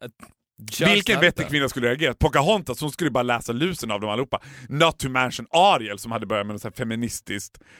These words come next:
Speaker 2: liksom, statement.
Speaker 1: Jag har kommit på en briljant idé.
Speaker 2: I'm no longer the first lady anymore.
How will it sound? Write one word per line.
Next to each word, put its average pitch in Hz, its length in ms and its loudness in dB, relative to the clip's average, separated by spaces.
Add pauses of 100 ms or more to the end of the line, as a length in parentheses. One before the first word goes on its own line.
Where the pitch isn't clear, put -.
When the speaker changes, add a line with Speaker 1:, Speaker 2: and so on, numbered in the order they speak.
(160)
Speaker 2:
liksom, 104 480 -4 (300)
statement. - 800 -2 (280)
Speaker 1:
Jag 165 300 2
har 143 120 -2
kommit 117 240 -10
på 110 180 -4
en 107 200 -8 (280)
briljant 117 1000 -6
idé. 82 340 -10 (1400)
Speaker 2:
I'm - 300 -14
no 190 60 -6
longer 202 320 -10
the 208 100 -14
first - 400 -12
lady - 280 -14
anymore. - 340 -18